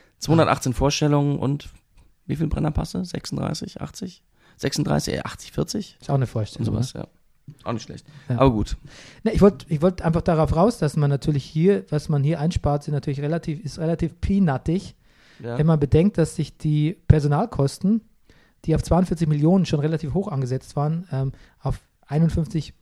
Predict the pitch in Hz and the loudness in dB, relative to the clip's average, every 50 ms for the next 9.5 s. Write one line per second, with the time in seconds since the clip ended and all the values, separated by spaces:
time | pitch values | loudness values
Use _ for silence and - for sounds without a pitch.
0 | _ _ _ _ - - 151 143 139 135 - 131 131 135 131 - 156 156 143 - | _ _ _ _ -8 -4 -2 -2 0 0 -2 -2 -2 -2 -4 -2 -4 -4 -4 -6
1 | 139 131 135 135 139 131 - - 123 143 170 - - 123 110 - 117 107 107 110 | -8 -6 -6 -6 -6 -6 -6 -4 -2 -2 -2 -2 -4 -10 -10 -8 -8 -8 -8 -6
2 | 107 107 95 92 101 110 - - - 117 120 127 123 143 151 127 113 110 - - | -6 -6 -6 -8 -8 -10 -12 -8 -2 0 2 2 4 2 2 0 0 -4 -6 -12
3 | - - - - _ _ - - 139 143 143 143 143 156 208 - - 147 139 170 | -20 -20 -20 -20 _ _ -2 0 2 4 4 4 2 2 0 0 0 2 4 4
4 | 185 185 170 147 - - - - - 139 131 139 156 180 214 214 - - 143 151 | 4 4 2 0 -2 -2 2 4 4 6 6 4 4 4 4 2 0 0 0 0
5 | 143 - - 165 - 165 - 202 254 - 170 220 208 - 208 - - 202 220 208 | 0 0 -4 -6 -6 -4 -4 -2 0 2 2 2 2 0 -2 0 2 4 4 4
6 | 185 156 - - 160 - - 170 156 143 - 190 175 175 170 - - 165 208 - | 2 0 0 0 -2 -2 -2 -4 -4 -2 -2 -2 0 -2 -2 0 2 2 2 2
7 | - 180 - 180 175 170 165 147 151 147 - - - 147 165 - - - 165 165 | 0 -2 0 0 0 2 2 0 0 0 -2 -2 0 0 0 2 2 2 2 0
8 | - 180 160 - - 156 143 131 139 147 147 - - 143 131 139 143 139 117 110 | -2 -4 -4 -4 -4 -4 -4 -2 -4 -4 -4 -6 -8 -6 -6 -6 -4 -4 -4 -6
9 | 107 - - 110 - _ _ _ - - | -8 -8 -10 -14 -16 _ _ _ -10 -10